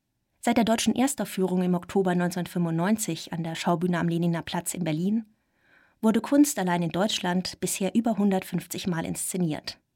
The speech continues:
Und nun ist Jasmina Rezas Erfolgsstück erstmals auch am Alten Schauspielhaus zu sehen,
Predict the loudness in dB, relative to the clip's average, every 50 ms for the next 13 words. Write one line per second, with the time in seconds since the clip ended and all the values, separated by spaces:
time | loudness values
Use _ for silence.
0 | _ _ _ _ _ _ _ _ _ _ _ _ _ _ 0 4 6 8 8 8
1 | 6 2 0 -2 -4 -6 -6 -2 0 0 2 2 0 0 0 -2 0 0 -2 -2
2 | -4 -8 -4 -6 -6 -4 -4 -6 -6 -6 -8 -8 -12 _ _ _ _ _ _ _
3 | _ _ -4 -4 -4 -2 -2 -2 -2 -2 -4 -4 -2 -2 -2 0 -2 -2 0 0
4 | 0 0 -2 -6 -6 -6 -6 -6 -6 -6 -8 -6 -6 -4 -2 -2 -2 -2 -4 -6